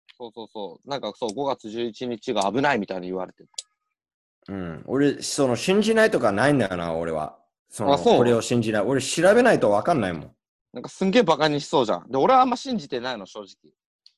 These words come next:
Speaker 2: いや、多分ないだろうけど、
Speaker 1: <laughs>
Speaker 2: わかんないじゃん。
Speaker 1: あ、
Speaker 2: 俺たちがそういう科学者とかそういうことをめっちゃ勉強してないと何も言えないじゃん。
Speaker 1: まあね。うん。あ、そう。意外、あ、つか、お前今日何の日だか分かってる？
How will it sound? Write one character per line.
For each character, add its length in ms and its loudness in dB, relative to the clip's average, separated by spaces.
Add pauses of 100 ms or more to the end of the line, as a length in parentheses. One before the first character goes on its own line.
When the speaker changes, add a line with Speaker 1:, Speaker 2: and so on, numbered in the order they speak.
(920)
Speaker 2:
い 40 4
や、 120 6
多 160 2
分 240 2
な 200 4
い 80 6
だ 140 6
ろ 120 6
う 80 2
け 120 0
ど、 380 6
Speaker 1:
<laughs> 120 -6
Speaker 2:
わ 200 4
か 120 4
ん 80 2
な 100 0
い 60 -4
じ 80 -6
ゃ 80 -6
ん。 160 -20 (100)
Speaker 1:
あ、 200 -8
Speaker 2:
俺 140 4
た 140 2
ち 140 -2
が 140 6
そ 180 0
う 40 2
い 120 2
う 240 -4
科 200 0
学 240 2
者 180 2
と 100 -8
か 120 -2
そ 140 -2
う 60 4
い 60 4
う 40 -4
こ 120 0
と 280 0
を 60 -4
め 100 -4
っ 60 -12
ち 100 -6
ゃ 40 4
勉 160 0
強 120 -4
し 60 -6
て 100 -4
な 100 0
い 80 -2
と 80 -4
何 160 -4
も 80 -4
言 100 -4
え 40 -6
な 100 -6
い 80 -6
じ 60 -10
ゃ 80 -10
ん。 100 -16
Speaker 1:
ま 60 -20
あ 40 -20
ね。 140 -20 (920)
う 60 -12
ん。 20 -6
あ、 40 -10
そ 320 -6 (580)
う。 60 -6
意 80 -2
外、 360 0
あ、 160 4
つ 120 -20
か、 100 -2
お 60 0
前 120 -4
今 140 -4
日 40 -4
何 160 -4
の 80 -4
日 100 -16
だ 140 -4
か 80 -4
分 80 -4
か 80 -8
っ 60 -10
て 140 -6
る？ 140 -16